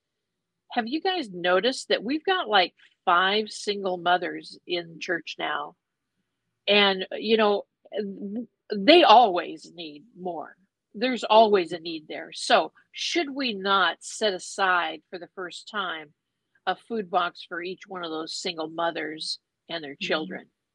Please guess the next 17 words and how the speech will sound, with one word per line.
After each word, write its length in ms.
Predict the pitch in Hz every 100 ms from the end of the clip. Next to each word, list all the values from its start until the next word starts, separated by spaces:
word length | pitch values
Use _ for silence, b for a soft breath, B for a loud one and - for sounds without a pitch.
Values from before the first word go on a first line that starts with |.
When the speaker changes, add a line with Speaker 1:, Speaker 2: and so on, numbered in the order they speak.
| _ _ _ _ _
Speaker 2:
Mm-hmm. 100 | 196 185
Speaker 1:
So 160 | 185
they 120 | 185
did. 280 | 226 359 285 - _ _ _ _ _ _ _ _ - -
Speaker 2:
Wow. 680 | 185 180 170 170 165 170 180 _ _ -
And 180 | 208
that 200 | 220 226 208
just 260 | 226 226
shows 380 | - 208 202 202
how 380 | 233 185 180 185 B B B B -
the 180 | 202
Lord 400 | 190 185 185 180
works 640 | 180 180 180 165 - - -
to 520 | - 180 175 175 -
help 360 | - 208 190 -
people 360 | 208 202 185 175
realize 840 | 180 175 175 170 170 170 - -